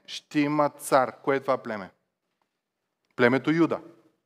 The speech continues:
„От само едно племе ще има свещеници.“ Кое е това племе? Леви. И от Леви е Арон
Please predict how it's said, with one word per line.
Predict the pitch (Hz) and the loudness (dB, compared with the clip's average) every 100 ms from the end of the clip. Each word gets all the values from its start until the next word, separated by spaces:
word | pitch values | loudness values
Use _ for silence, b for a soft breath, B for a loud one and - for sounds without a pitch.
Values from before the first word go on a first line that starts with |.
| _ _ _ B B B B - | _ _ _ B B B B 6
„От | 147 139 | 6 6
само | - - 165 196 | 2 8 8 8
едно | 214 208 170 180 165 - | 4 2 2 -2 -2 -2
племе | 147 139 175 196 - | -2 0 -2 -6 -10
ще | - - 165 | -18 -6 -2
има | 170 160 | -2 -2
свещеници.“ | - 151 - - 143 131 107 - - | -4 -6 -6 -4 -4 -2 -6 -8 -4
Кое | 139 | 0
е | 135 | 0
това | 135 120 | -2 -6
племе? | 113 98 95 _ _ _ _ _ _ _ _ _ _ _ _ _ | -6 -12 -14 _ _ _ _ _ _ _ _ _ _ _ _ _
Леви. | 127 135 117 92 - - _ _ _ _ _ _ _ _ _ _ _ _ _ _ _ _ B B B _ _ | 4 6 4 -2 -10 -20 _ _ _ _ _ _ _ _ _ _ _ _ _ _ _ _ B B B _ _
И | 123 | 4
от | 120 113 117 | 6 4 4
Леви | 135 202 165 190 226 - - _ _ _ _ _ - | 6 8 8 6 2 -12 -20 _ _ _ _ _ -4
е | 123 117 - | -2 -2 0
Арон | 107 107 107 131 208 | 2 2 4 0 -2